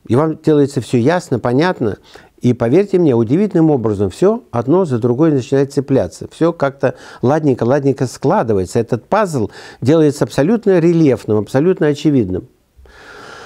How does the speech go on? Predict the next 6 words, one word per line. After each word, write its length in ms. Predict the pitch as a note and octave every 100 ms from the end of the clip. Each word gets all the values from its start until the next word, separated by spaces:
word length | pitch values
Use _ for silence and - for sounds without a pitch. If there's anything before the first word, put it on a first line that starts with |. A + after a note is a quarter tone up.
| - - _ _ _ C3
Но 100 | F#3
этот 240 | F#3+ C#3+
момент 300 | D3+ E3 D#3
нужно 160 | C3+ B2+
не 80 |
пропустить. 720 | C3 B2+ D3+ B2+ - F#2 -